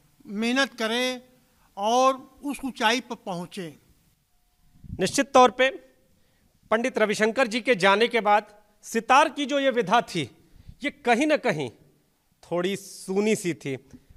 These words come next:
Speaker 2: और आप दूसरी पीढ़ी के हैं और सितार में आपका भी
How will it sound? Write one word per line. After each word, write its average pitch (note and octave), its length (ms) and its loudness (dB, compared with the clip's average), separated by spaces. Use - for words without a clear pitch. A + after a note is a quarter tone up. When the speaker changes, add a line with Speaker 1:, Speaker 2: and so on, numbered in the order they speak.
Speaker 2:
और C#3+ 340 2
आप D#3+ 340 -4
दूसरी G3 280 -8
पीढ़ी D3 280 -6
के A#2 220 -12
हैं B3+ 300 -2
और E3 440 4
सितार E3+ 320 -4
में F3 180 -10
आपका D3+ 360 -6
भी C#3+ 200 -8